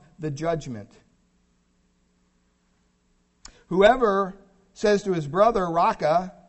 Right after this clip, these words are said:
shall be in danger of the council. But whoever says, 'You fool,' shall be in danger of hellfire." They're probably looking at Jesus about this time and saying, "What on earth are you talking about?"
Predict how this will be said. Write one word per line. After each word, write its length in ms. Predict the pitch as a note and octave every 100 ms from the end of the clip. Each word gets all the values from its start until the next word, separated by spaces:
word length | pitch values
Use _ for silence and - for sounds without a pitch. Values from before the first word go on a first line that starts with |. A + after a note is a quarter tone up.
| _ _
shall 200 | - G3
be 100 | G3
in 100 | F3
danger 460 | F3+ G#3 A3 F3+
of 100 | F#3
the 80 | F3+
council. 460 | F#3 G3 G#3+ E3+ A#2+
But 200 | C#3+ F3
whoever 420 | G3+ G#3+ C4+ B3
says, 500 | - A#3 G#3+ G3+ F#3 -
'You 180 | - F#3+
fool,' 320 | F#3 B3 C#4
shall 220 | B3 A3+ F#3
be 100 | F#3+
in 140 | E3+
danger 440 | F#3+ A3+ A#3 F#3+
of 300 | F3+ E3+ E3+ - -
hellfire." 840 | F#3+ F3+ F3 G#3+ G3 F3+ F#2+ F2+ _ _ _ _ _ _ _ _ _ _ _ _ _ _ _ _ _ _ _ _ _ _ _ _ _ _ _ _ _ _ -
They're 100 | E3
probably 220 | G3 D3+
looking 200 | D#3+ E3
at 80 | C#3
Jesus 320 | F3 F#3+ D3
about 220 | C3 B2+
this 160 | C#3 C3
time 180 | C#3+ C#3+
and 80 |
saying, 200 | C#3 C#3
"What 460 | B2+ - B2 D#3 G3 B2+
on 160 | C3
earth 380 | B2+ D#3 F3 -
are 40 |
you 120 | C3+ D#3
talking 440 | - D#3 F3+ C3+
about?" 300 | F2+ D#2+ A#1+